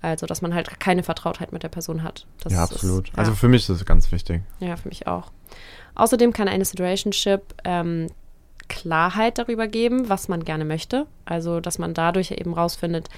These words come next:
Speaker 1: will ich lieber wieder Single sein oder Single bleiben? Will man vielleicht doch lieber wieder eine feste Partnerschaft? Das kann einem halt eben Aufschluss darüber geben. Es hat aber auch Nachteile.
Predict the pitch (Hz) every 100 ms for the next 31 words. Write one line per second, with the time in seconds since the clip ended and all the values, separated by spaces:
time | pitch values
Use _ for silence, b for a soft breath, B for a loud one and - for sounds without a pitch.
0 | B B B B - 190 247 180 185 180
1 | 170 165 170 165 - 180 175 165 165 165
2 | 165 165 160 170 170 - - 175 185 180
3 | 170 165 - 185 185 170 180 170 - 190
4 | 180 170 170 170 175 180 214 202 170 175
5 | 175 165 - 170 - - 175 170 165 160
6 | 160 - 170 - 175 - 196 202 208 208
7 | 202 208 220 247 - - - - - -
8 | - - - - B B B B - 180
9 | - 175 165 165 170 170 - 190 214 247